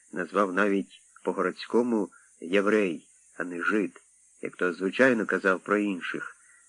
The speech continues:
не вкладаючи в це слово ні ворожнечі, ні зневаги. Бекаси йому що горобці, і не гляне, якщо бекас випорхне з-під ніг. А от утви багато б'є.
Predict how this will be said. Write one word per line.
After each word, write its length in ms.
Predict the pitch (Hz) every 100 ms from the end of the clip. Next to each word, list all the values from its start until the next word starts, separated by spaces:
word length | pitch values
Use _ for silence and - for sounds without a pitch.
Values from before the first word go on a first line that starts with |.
| -
не 120 | 139
вкладаючи 600 | 139 151 151 139 117 110
в 60 | -
це 80 | 101
слово 380 | - 104 92 87
ні 200 | 127 151
ворожнечі, 800 | 127 104 104 135 117 - 107 -
ні 220 | 110 131
зневаги. 580 | 87 78 - - - - _ _ _ _ _ _ _ _
Бекаси 640 | 85 110 127 175 208 196 190
йому 280 | 175 175 190
що 200 | - 175
горобці, 720 | 165 156 - - 139 76 - _ _ _ _ _ _
і 140 | - 127
не 160 | 156
гляне, 440 | 131 135 190 196 175
якщо 320 | 156 - 151
бекас 640 | 135 139 156 151 - -
випорхне 640 | 95 113 147 127 107 - 113
з-під 400 | - - 104 90
ніг. 280 | 101 98 - - - _ _ _ _ _ -
А 100 | 98
от 160 | 110 - - - _ -
утви 580 | 95 - 80 87 185
багато 540 | 175 143 123 110 - 82
б'є. 320 | 71 67 -